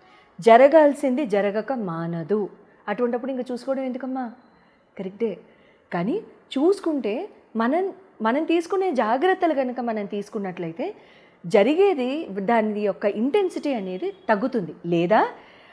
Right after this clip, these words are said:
ఆ జరిగే దాని యొక్క ఇంటెన్సిటీకి మనం ముందే ప్రిపేర్ అయిపోతాం. అంతేనా? చెప్పుకుందామా మరి? వెరీ గుడ్. నమస్తే.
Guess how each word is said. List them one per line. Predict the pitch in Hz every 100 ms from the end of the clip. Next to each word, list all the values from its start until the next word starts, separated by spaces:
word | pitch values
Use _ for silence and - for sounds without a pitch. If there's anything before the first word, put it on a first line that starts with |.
| -
ఆ | 240 254
జరిగే | 180 202 214 330 403
దాని | 392 370 359
యొక్క | 339 339
ఇంటెన్సిటీకి | 269 277 381 339 339 330 359
మనం | 339 302
ముందే | 294 330
ప్రిపేర్ | 285 269 233
అయిపోతాం. | 180 165 - - _ _ _ _ _ _ -
అంతేనా? | 202 269 480 - - -
చెప్పుకుందామా | 233 233 254 254
మరి? | 254 339 466 - _
వెరీ | 190 170
గుడ్. | 143 - - - - _ _ _ _ _ _ _ -
నమస్తే. | 247 247 214